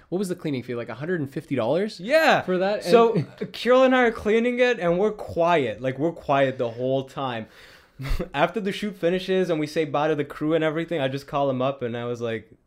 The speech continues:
Speaker 2: "That is the last time I'm touching a dish. Like, I'm
Speaker 1: <laughs>
Speaker 2: never do-, I'm never doing that again in my life."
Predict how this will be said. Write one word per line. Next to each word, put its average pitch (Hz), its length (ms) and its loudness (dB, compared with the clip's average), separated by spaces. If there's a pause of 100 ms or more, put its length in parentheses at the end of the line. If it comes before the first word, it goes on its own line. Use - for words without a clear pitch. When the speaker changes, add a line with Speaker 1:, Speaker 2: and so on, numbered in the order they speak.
Speaker 2:
"That 131 180 0
is 151 100 0
the 147 80 0
last 143 400 0
time 120 520 -4 (320)
I'm 127 200 -4
touching 135 360 -2
a 117 40 -4
dish. 110 640 -6
Like, 113 220 -6
I'm 135 140 -2
Speaker 1:
<laughs> - 220 6
Speaker 2:
never 151 240 4
do-, - 280 0
I'm 156 360 -2
never 151 360 2
doing 139 340 0
that 127 160 0
again 120 280 -4
in 117 40 -6
my 113 140 -8
life." 110 480 -10